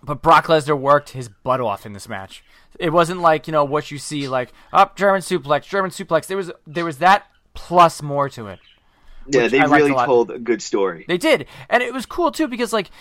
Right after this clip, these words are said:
Speaker 1: you know, in the beginning, people weren't really that behind Seth Rollins. Like, they were like, "Okay, cool, this is kinda cool." Um, and then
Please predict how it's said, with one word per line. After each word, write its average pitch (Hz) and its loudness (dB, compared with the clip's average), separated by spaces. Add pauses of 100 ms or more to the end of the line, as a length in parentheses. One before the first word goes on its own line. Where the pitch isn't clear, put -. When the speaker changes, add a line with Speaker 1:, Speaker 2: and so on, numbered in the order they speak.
(220)
Speaker 1:
you 247 -6
know, 254 2
in 233 -8
the 240 -6
beginning, 226 -4
people 262 -8
weren't 202 -2
really 190 -8 (400)
that 214 2 (440)
behind 185 0 (400)
Seth - -2
Rollins. 202 6
Like, 151 0
they 185 -2
were 185 -2
like, 190 -4
"Okay, 285 0
cool, 269 -6
this 233 -10
is - -20
kinda 247 -8
cool." 180 -6 (420)
Um, 156 0 (640)
and 160 -6
then 254 -2